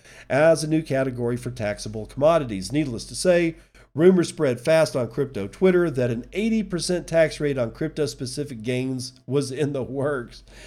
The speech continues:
Investing dot com apparently had a tweet out that says, quote, "Yellen to propose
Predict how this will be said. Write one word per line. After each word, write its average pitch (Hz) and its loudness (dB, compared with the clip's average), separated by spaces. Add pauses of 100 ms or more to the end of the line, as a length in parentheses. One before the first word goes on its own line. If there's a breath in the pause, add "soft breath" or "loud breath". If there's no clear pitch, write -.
(160 loud breath)
Investing 151 2
dot 123 0
com 135 0 (360 soft breath)
apparently 143 2
had 135 0
a 127 -4
tweet 170 0
out 127 0
that 120 -4
says, 135 -2
quote, 165 0
"Yellen 180 2
to 185 -2
propose 147 0